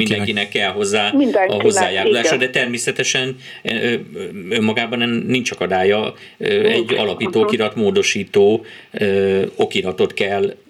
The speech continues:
Speaker 1: tulajdonképpen létrehozni, amiben, ö, az e-, eddigiekhez képest eltérően szabályozzák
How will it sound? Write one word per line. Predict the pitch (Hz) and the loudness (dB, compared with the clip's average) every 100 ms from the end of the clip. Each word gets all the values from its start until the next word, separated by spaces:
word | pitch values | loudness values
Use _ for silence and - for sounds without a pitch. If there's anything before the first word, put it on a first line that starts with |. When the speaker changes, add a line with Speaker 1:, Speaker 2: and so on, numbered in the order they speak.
| _ - | _ -2
Speaker 1:
tulajdonképpen | 104 87 92 92 101 - 92 | 0 0 -2 -2 -4 -4 -2
létrehozni, | 90 85 92 87 92 92 117 143 - - | -2 0 -2 -2 -2 0 0 -2 -8 -12
amiben, | - 95 90 85 101 104 87 - - | -6 -4 -2 -2 -2 -2 -6 -12 -10
ö, | - 95 95 | -2 0 0
az | - 101 | -2 0
e-, | 101 104 | 0 0
eddigiekhez | 101 104 95 92 87 - - | -2 -4 -2 -2 0 -4 -2
képest | 85 - 101 - | -2 -2 -4 -2
eltérően | 104 92 92 87 87 90 | -4 -2 -2 0 0 0
szabályozzák | - 92 92 87 87 90 98 104 | -2 0 0 0 -2 0 0 -2